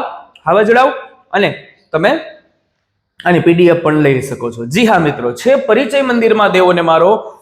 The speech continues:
ને મસ્જિદમાં ખુદા પણ મને ઓળખે છે. નથી વ્યક્તિત્વ કોઈનાથી છાનું મારું, જેટલા ઓળખે છે બધાય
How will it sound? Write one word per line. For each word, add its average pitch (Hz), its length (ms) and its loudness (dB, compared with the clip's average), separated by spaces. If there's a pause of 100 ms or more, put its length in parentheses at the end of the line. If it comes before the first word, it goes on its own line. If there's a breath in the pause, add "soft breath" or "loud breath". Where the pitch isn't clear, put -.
ને 143 60 -2
મસ્જિદમાં 156 600 0
ખુદા 151 300 -2
પણ 139 160 -2
મને 127 180 -6
ઓળખે 123 360 -6
છે. - 140 -20 (520)
નથી 147 260 0
વ્યક્તિત્વ 226 520 0
કોઈનાથી 240 400 2
છાનું 185 340 -2
મારું, 113 340 -2
જેટલા 131 360 -2
ઓળખે 196 280 2
છે 175 80 -4
બધાય 202 400 2